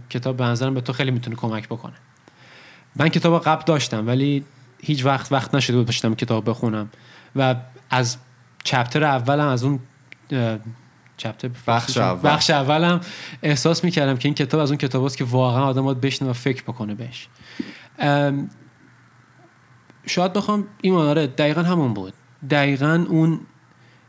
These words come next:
Speaker 1: رفتن به گذشته و احساس قدیمی بود که اون خاطرات قدیمی بود که منو خیلی آزار می‌داد. باعث شد من به قول معروف توی این عرصه بیفتم و الانم کنار شما نشستم و دارم صحبت.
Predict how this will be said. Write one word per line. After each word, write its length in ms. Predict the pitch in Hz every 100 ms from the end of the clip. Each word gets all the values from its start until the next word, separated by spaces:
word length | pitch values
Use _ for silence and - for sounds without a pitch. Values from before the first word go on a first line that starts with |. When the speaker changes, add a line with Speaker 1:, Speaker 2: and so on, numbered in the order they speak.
| _ _ _ _ _ _ _ _ _ 165
Speaker 1:
رفتن 480 | 143 143 123 160 160
به 80 | 156
گذشته 480 | 135 123 120 - 143
و 40 |
احساس 460 | 139 120 123 131 131
قدیمی 440 | 127 123 123 143
بود 220 | 131 127
که 280 | 123 117 107 - - - - _ _
اون 340 | - 143 135 123 - - - - -
خاطرات 500 | - 135 123 135 135
قدیمی 340 | - 131 127 143
بود 160 | 135
که 100 | 123
منو 200 | 117 113
خیلی 240 | 117 123 117
آزار 300 | 113 113 113
می‌داد. 220 | 113 113
باعث 200 | 117 120
شد 160 | 143 127
من 240 | 123 120
به 100 | 117
قول 120 | 117
معروف 200 | 113 117
توی 180 | 120 123
این 260 | 120 117 113 - - - - - _
عرصه 300 | 120 107 -
بیفتم 420 | 120 123 120 123 123
و 220 | 123 120
الانم 500 | 113 117 113 113 120 - _ _ _ _ _
کنار 200 | - 110
شما 200 | 113 113
نشستم 400 | 110 110 104 117
و 60 | 110
دارم 160 | 110 107
صحبت. 260 | - 131